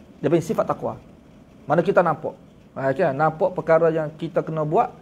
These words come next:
nampak perkara yang kita tak boleh buat. Ha, "Innahu min ibadinal mukhlasin." Dan adalah Yusuf itu daripada hamba kami yang suci, yang bersih, yang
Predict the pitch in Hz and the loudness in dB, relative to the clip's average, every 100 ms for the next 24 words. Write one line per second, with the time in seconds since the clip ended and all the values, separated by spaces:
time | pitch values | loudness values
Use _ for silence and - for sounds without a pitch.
0 | - - 160 160 - 160 156 151 160 180 | -20 -4 -2 -2 -4 0 0 0 -2 -2
1 | 156 147 117 117 - - - - - - | 0 0 -2 -8 -12 -18 -20 -20 -20 -20
2 | - - - - 127 123 185 180 180 170 | -20 -20 -20 -8 -2 4 6 4 4 0
3 | 165 160 160 151 170 151 147 143 143 135 | 0 -2 -4 -6 -4 -2 -2 -2 -6 -6
4 | 131 143 135 202 220 147 156 151 170 202 | -4 -4 -2 -2 -2 0 -2 4 4 4
5 | 196 139 190 185 185 180 - 247 339 - | 2 0 -2 -2 -2 -4 -4 -2 -4 -6
6 | - - 151 175 180 165 156 190 190 165 | -20 0 4 4 4 2 2 2 2 0
7 | 165 175 196 202 175 165 208 - 123 110 | 2 0 0 -2 -2 -2 -6 -8 -12 -14
8 | - 147 156 123 - - - - - - | -10 -6 -6 -6 -10 -14 -20 -20 -20 -10
9 | - 160 151 | 2 2 2